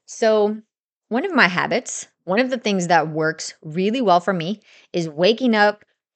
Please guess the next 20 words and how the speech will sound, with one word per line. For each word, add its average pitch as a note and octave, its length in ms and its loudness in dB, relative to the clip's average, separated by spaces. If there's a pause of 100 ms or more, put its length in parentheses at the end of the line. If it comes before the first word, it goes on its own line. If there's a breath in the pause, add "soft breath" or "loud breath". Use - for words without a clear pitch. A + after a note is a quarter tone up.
early. E3+ 440 0 (1040)
I G3+ 140 6
mean G3+ 240 4
early, F3 360 4 (140)
yes. F3 440 -2 (360 soft breath)
Uh, E3+ 160 4
four C#4 240 6
thirty A#3+ 480 4
A F3 200 2
M D#3+ 420 -4
to - 120 -6
be D#3+ 140 -6
very D#3 220 -4
specific. - 580 -8 (480 soft breath)
I F#3+ 160 8
have C4 320 0
practiced - 880 0
this - 480 -2
so - 760 2
often F#3+ 440 2